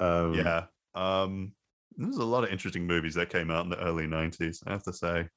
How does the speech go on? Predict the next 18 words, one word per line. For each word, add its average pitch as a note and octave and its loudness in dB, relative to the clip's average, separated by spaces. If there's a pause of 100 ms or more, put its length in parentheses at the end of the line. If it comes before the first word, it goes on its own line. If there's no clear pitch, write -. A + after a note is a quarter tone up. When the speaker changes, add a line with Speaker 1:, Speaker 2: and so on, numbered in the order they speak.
Speaker 1:
The G#3 4
nineties A3 2
is G#2+ 2
a G#2 2
very G#2+ 2
weird C3 0
and G2 4 (380)
rich A2 2
time F2 2
for E2+ 2 (920)
all C3 4
culture. D#2 0 (360)
Uh, E2+ 4 (100)
and F#2 0
there's A#2 2
a B2+ -2
great G#3+ 2
podcast A#2 0